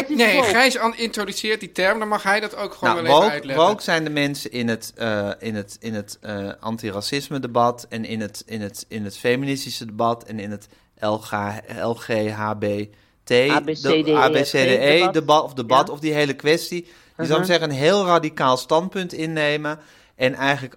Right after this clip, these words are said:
Speaker 3: alles, eh, iedereen die ook maar een, eh, nuance aanbrengt of niet, eh, radicaal met hun meedenkt. Dit is mijn, dit is mijn interpretatie ervan. Eigenlijk vindt dat hij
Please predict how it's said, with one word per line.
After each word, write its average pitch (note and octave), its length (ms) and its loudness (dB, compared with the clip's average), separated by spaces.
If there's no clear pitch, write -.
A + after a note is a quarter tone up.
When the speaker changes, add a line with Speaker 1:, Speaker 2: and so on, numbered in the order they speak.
Speaker 3:
alles, E3 600 0
eh, B2 180 0
iedereen D#3+ 420 0
die C3+ 140 -4
ook C3 200 2
maar A#2+ 360 2
een, A#2 360 -2
eh, G#2+ 280 -2
nuance B2 580 2
aanbrengt B2 640 0
of A#2 140 -14
niet, D3+ 460 -8
eh, A2+ 280 -2
radicaal B2 880 2
met A2 140 -4
hun A2 140 -6
meedenkt. C3+ 380 0
Dit C#3+ 120 -6
is D3 140 -12
mijn, C#3+ 280 2
dit C3+ 120 -8
is D3 80 -8
mijn C#3+ 220 2
interpretatie A#2+ 520 -4
ervan. G#2+ 300 -8
Eigenlijk D3+ 560 0
vindt C#3+ 460 -4
dat B2 160 -2
hij B2 260 -8